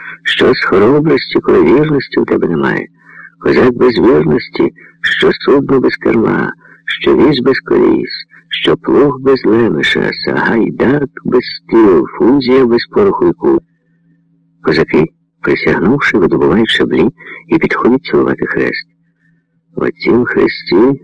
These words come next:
говорить архієрей, — частина животворящого дерева, пам'ятайте». Гетьман в очі охоче комонним глядить.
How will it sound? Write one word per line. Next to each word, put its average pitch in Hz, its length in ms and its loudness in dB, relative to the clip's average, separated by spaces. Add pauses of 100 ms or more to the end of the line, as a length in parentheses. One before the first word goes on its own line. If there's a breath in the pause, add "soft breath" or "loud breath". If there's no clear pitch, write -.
(100)
говорить 78 400 2
архієрей, — 64 520 -2
частина 127 520 0 (440 loud breath)
животворящого 78 760 0
дерева, - 440 2
пам'ятайте». - 800 -2 (1300)
Гетьман 131 680 0 (840 soft breath)
в 69 300 2
очі - 240 0
охоче - 420 -2
комонним 73 600 -4
глядить. 65 880 -4